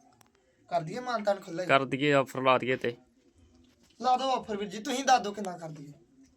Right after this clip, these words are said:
Speaker 2: ਛੱਡ ਦਿਓ ਖੁੱਲ੍ਹਾ ਹੀ।
Speaker 1: ਪੰਜ ਹਜ਼ਾਰ ਦੱਸ ਦਈਏ?
Speaker 2: ਵੇਖ ਲਓ ਜੀ, ਹੈਗੀ ਗੁੰਜਾਇਸ਼ ਤੇ।
Speaker 1: ਵੀਰ ਜੀ, ਪੰਜ ਸੌ ਰੁਪਇਆ ਹੁਣ ਕਰਾਂਗੇ ਚੋਂ।
Speaker 2: ਸਾਢੇ ਚੌਵੀ?
Speaker 1: ਸਾਢੇ ਚੌਵੀ ਹਜ਼ਾਰ ਦੀ।
Speaker 2: ਠੀਕ ਹੈ
Speaker 1: ਪਰ
Speaker 2: ਜੀ।
Speaker 1: ਕੋਈ ਸੱਜਣ ਸੂਈ ਇਹਨੇ ਦੀ ਦਿੰਦਾ ਨਹੀਂ ਜੀ।
Speaker 2: ਠੀਕ ਹੈ, ਠੀਕ ਹੈ, ਠੀਕ ਹੈ। ਲਓ ਜੀ,
Speaker 1: ਠੀਕ ਹੈ ਨਾ?
Speaker 2: ਸਾਢੇ ਚੌਵੀ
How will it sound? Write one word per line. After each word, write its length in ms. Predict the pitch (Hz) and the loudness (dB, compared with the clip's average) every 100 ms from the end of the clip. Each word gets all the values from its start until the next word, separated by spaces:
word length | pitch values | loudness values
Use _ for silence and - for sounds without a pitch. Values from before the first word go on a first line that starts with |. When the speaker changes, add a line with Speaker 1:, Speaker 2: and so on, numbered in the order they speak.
| _ | _
Speaker 2:
ਛੱਡ 200 | 151 156 | 4 4
ਦਿਓ 160 | 165 175 | 4 2
ਖੁੱਲ੍ਹਾ 240 | 147 147 | 2 2
ਹੀ। 100 | 131 - _ _ _ _ _ | 2 -4 _ _ _ _ _
Speaker 1:
ਪੰਜ 200 | 233 240 | -2 -2
ਹਜ਼ਾਰ 180 | 233 277 | 0 -2
ਦੱਸ 220 | 233 208 | 2 2
ਦਈਏ? 240 | 185 240 160 - - - - _ _ - | 0 -6 -10 -12 -20 -20 -20 _ _ 0
Speaker 2:
ਵੇਖ 100 | 139 | 2
ਲਓ 140 | 143 | 2
ਜੀ, 80 | 156 | 6
ਹੈਗੀ 180 | 170 131 | 6 6
ਗੁੰਜਾਇਸ਼ 300 | 139 135 127 | 4 4 4
ਤੇ। 140 | 120 120 _ _ _ - | 0 -6 _ _ _ -12
Speaker 1:
ਵੀਰ 100 | 208 | -8
ਜੀ, 100 | 202 | -8
ਪੰਜ 280 | 247 226 214 | -6 -2 -2
ਸੌ 140 | 208 202 | -2 -6
ਰੁਪਇਆ 240 | 196 208 | -4 -4
ਹੁਣ 140 | 220 | -4
ਕਰਾਂਗੇ 380 | 202 156 165 170 | -6 -8 -10 -10
ਚੋਂ। 160 | 160 - | -10 4
Speaker 2:
ਸਾਢੇ 220 | 139 170 | 6 6
ਚੌਵੀ? 240 | 170 147 | 4 2
Speaker 1:
ਸਾਢੇ 420 | 143 - 240 247 262 | -2 6 8 10 8
ਚੌਵੀ 220 | 214 202 | 4 -4
ਹਜ਼ਾਰ 300 | 214 214 190 | 2 4 4
ਦੀ। 160 | 160 139 - - - | -2 -14 -18 -20 6
Speaker 2:
ਠੀਕ 300 | 165 165 147 | 10 10 12
ਹੈ 80 | 135 | 10
Speaker 1:
ਪਰ 120 | 302 | 8
Speaker 2:
ਜੀ। 60 | |
Speaker 1:
ਕੋਈ 160 | 269 262 | 4 -6
ਸੱਜਣ 340 | 208 214 233 | -6 -4 -4
ਸੂਈ 200 | 214 226 | -6 -6
ਇਹਨੇ 240 | 226 220 214 | -2 -2 -2
ਦੀ 120 | 214 | -6
ਦਿੰਦਾ 300 | 190 180 170 | -10 -2 -2
ਨਹੀਂ 120 | 170 | -2
ਜੀ। 100 | 180 | -6
Speaker 2:
ਠੀਕ 240 | 156 156 147 | 6 8 8
ਹੈ, 60 | |
ਠੀਕ 280 | 135 139 127 | 6 4 2
ਹੈ, 60 | 117 | 0
ਠੀਕ 180 | 117 117 | 2 2
ਹੈ। 60 | |
ਲਓ 80 | 123 | 4
ਜੀ, 60 | 151 | 4
Speaker 1:
ਠੀਕ 100 | 170 | 4
ਹੈ 40 | |
ਨਾ? 40 | |
Speaker 2:
ਸਾਢੇ 360 | 143 147 185 196 | 4 4 6 4
ਚੌਵੀ 340 | 135 139 151 | 4 2 4